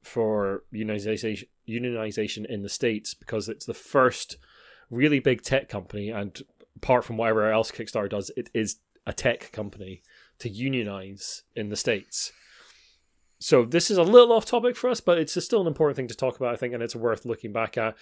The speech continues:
Do you think we're gonna see more tech companies unionize? There's always chat about, like, Amazon workers unionizing,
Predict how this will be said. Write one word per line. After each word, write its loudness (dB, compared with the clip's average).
Do -4
you -4
think 2
we're 2
gonna 2
see -2
more 4
tech -4
companies -6
unionize? -4
There's 0
always 4
chat -4
about, -2
like, -4
Amazon -2
workers -2
unionizing, -6